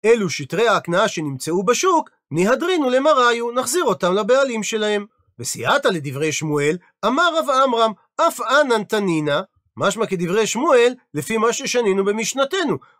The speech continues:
כל מעשה בית דין הרי זה יחזיר. הוא מסביר רש"י שבשלב הזה מבינה הגמרא שהמשנה מדברת על כל שטר שכתוב בו הנפק, שנתקיים בבית דין.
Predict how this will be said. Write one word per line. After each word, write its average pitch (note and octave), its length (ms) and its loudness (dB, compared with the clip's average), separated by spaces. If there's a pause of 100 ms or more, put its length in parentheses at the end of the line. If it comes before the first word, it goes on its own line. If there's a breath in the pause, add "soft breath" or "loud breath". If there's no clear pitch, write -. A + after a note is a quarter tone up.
כל E4 240 2
מעשה B3 440 2
בית F3+ 260 0
דין G#3+ 240 -2
הרי G3 240 2
זה F#3 120 -4
יחזיר. A3+ 420 -2 (120)
הוא A3+ 120 -2
מסביר C4+ 380 2
רש"י E3+ 380 -2
שבשלב D#3 480 -2
הזה G3 200 0
מבינה G#3 360 -2
הגמרא G#3+ 540 2 (280 loud breath)
שהמשנה A3+ 680 0
מדברת A#3 680 0
על F#3+ 100 -4
כל F4 260 -2
שטר D4 420 0
שכתוב C4 580 -6
בו G#3 160 2
הנפק, F#3+ 580 0 (240)
שנתקיים B3 640 -2
בבית C4+ 340 0
דין. A#3 200 -4